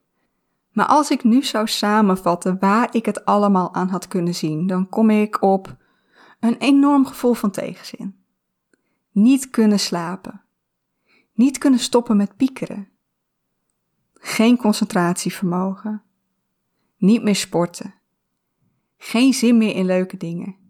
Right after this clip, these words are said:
Geen zin meer om met mensen rond te hangen. Ik wilde eigenlijk alleen nog maar alleen zijn. En ik denk dat ik ook niet zo'n leuke vriendin was voor mijn vriend op dat moment.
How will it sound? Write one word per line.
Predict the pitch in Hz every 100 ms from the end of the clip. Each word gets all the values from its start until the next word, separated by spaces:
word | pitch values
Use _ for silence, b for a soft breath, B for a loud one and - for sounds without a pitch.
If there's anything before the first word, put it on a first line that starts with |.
| _ _ _ _ _
Geen | - - 262
zin | 254 262 262
meer | 226 -
om | 220
met | 208 196
mensen | 190 202 220 202
rond | 160 160
te | 185
hangen. | 190 180
Ik | -
wilde | 190 214 226
eigenlijk | - 208 -
alleen | 202 196 220
nog | 226
maar | - 180
alleen | 180 170 170 180
zijn. | 185 190 190 185 - b b b b b b
En | - 190 196 196 - _ _ _
ik | 214 190
denk | 214 269
dat | 254 247
ik | 220
ook | - 277 -
niet | 330
zo'n | - 240
leuke | 233 240 -
vriendin | - 208 226 220
was | 190 190
voor | - 202
mijn | 185
vriend | 185 214 196
op | -
dat | - 147
moment. | 170 170 170 214 -